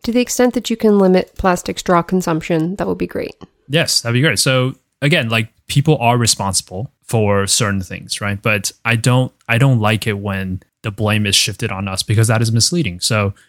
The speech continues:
Speaker 2: for example, one hundred companies in the world,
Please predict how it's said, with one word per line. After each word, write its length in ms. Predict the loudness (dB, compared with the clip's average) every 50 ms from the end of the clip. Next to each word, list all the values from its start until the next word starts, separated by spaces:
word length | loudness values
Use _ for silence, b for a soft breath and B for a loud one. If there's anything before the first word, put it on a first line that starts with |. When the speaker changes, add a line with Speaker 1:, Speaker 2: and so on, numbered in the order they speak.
| b b
Speaker 2:
for 260 | _ -2 2 4 4
example, 580 | 4 4 4 2 2 0 0 2 2 0 0 _ _ _ _ _ _ _ _ _ _
one 200 | 0 2 6 6
hundred 300 | 8 6 6 6 2 4
companies 420 | 4 2 4 4 4 4 4 2 2
in 80 | 0
the 80 | -2 -2
world, 380 | -4 -6 -8 -8 -8 -10 -12